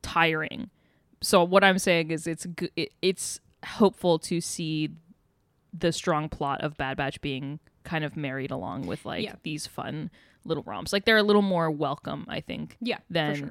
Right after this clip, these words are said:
Speaker 1: a whole show of just
Speaker 2: Fun
Speaker 1: nothing.
Speaker 2: little romps.
Speaker 1: <laughs>
Speaker 2: Yeah.
Speaker 1: Yeah.
Speaker 2: I will say, I think it, it, the story crafting ability of these people obviously has, like, changed and improved, and, like, you know, the cast is, the crew is different and stuff since early, early Clone Wars days.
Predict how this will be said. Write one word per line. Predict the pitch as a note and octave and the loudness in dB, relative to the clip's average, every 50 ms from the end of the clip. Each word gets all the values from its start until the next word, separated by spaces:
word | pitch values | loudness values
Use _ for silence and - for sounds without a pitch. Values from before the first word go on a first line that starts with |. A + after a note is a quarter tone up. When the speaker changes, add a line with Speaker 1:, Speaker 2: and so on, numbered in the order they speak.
| - - | -4 -2
Speaker 1:
a | D#3+ | -2
whole | - - E3 D3+ D3+ | 0 2 2 2 0
show | - - - - D#3 D3+ D3 C#3+ | 0 -4 -6 -6 -6 -6 -6 -8
of | C#3 D3 | -8 -10
just | - - - D3+ - - - - - - _ _ _ | -10 -10 -10 -8 -10 -10 -12 -14 -18 -20 _ _ _
Speaker 2:
Fun | - - - A3 G#3+ G3+ D3+ | -12 -4 -2 0 0 2 2
Speaker 1:
nothing. | D3+ - - F#3 | 2 0 0 0
Speaker 2:
little | F3+ D3 C#3+ C#3+ | -2 -2 -2 0
romps. | E3+ G3+ A3+ - - - - | 0 2 2 2 0 -2 -2
Speaker 1:
<laughs> | |
Speaker 2:
Yeah. | A#3+ G3+ G#3+ G#3+ G3 - | 6 8 8 8 8 6
Speaker 1:
Yeah. | - - | 4 4
Speaker 2:
I | - D4 | 4 4
will | E4+ F4+ F#4+ | 2 0 -2
say, | - - D4 C#4+ C4+ | -2 -2 -2 -2 -2
I | - B3 | -2 -4
think | - - C#4 B3+ C4 - - _ _ _ _ _ _ _ _ _ _ _ _ _ _ _ - | -4 -4 -6 -6 -8 -10 -12 _ _ _ _ _ _ _ _ _ _ _ _ _ _ _ -6
it, | B3+ A3+ - | -6 -6 -6
it, | - A3+ G#3 | -8 -8 -6
the | G#3+ C4 | -6 -6
story | - - - - D#4 E4+ D#4+ B3+ | -6 -6 -6 -6 -4 -4 -4 -6
crafting | - - - - - F#3+ - - - - C#4+ C#4 C4+ C#4 | -8 -10 -10 -8 -8 -8 -8 -10 -10 -8 -6 -6 -4 -4
ability | B3+ B3 C4+ C4+ C4+ C4+ C4+ C4 | -2 -2 0 0 0 0 -2 -4
of | A#3+ | -6
these | A#3+ B3+ - | -6 -8 -8
people | C4+ A#3+ A#3 - | -8 -8 -4 -2
obviously | G3 G3 G3 G#3 G3 - G#3 G3 | -2 -2 -2 -2 -6 -6 -6 -8
has, | G3 F#3 - | -8 -8 -8
like, | F3+ E3+ - | -10 -12 -12
changed | - - D#4+ D#4+ D4+ C#4 B3+ - | -10 -6 -4 -4 -4 -4 -4 -6
and | A#3+ A3 | -8 -8
improved, | G#3+ G3+ - - A3 G#3 G3+ F#3+ G3 | -8 -10 -10 -8 -6 -6 -6 -6 -8
and, | F3+ F3+ | -10 -10
like, | F3 E3+ D#3+ - | -10 -10 -12 -12
you | F3 | -12
know, | E3+ E3+ E3 | -12 -10 -10
the | E3 F3 | -10 -12
cast | E3+ G3+ F3+ E3+ F3 - - | -8 -6 -6 -6 -6 -8 -12
is, | F3 - - | -18 -20 -14
the | - F#3+ F3+ | -12 -12 -12
crew | - - A#3 G3 F3 | -8 -6 -4 -4 -4
is | F3 F3 | -6 -8
different | F3 F3 F3+ - C3+ - | -10 -12 -12 -12 -12 -12
and | - G#3 - | -12 -12 -10
stuff | - - - - - - - _ _ | -10 -10 -10 -12 -14 -18 -20 _ _
since | - - - F#3 F3 F#3 - - - _ _ _ _ | -12 -10 -8 -8 -8 -10 -12 -14 -16 _ _ _ _
early, | - B3 A#3+ A#3 A3 A3 G3 D3 | 2 4 4 4 4 2 0 -2
early | G3 F#3+ F#3+ F#3 | -4 -6 -6 -10
Clone | - - - - C3+ | -12 -12 -12 -10 -10
Wars | G2+ G2 A3 - - | -10 -10 -10 -10 -10
days. | - B1+ C#2+ - - | -10 -10 -10 -12 -12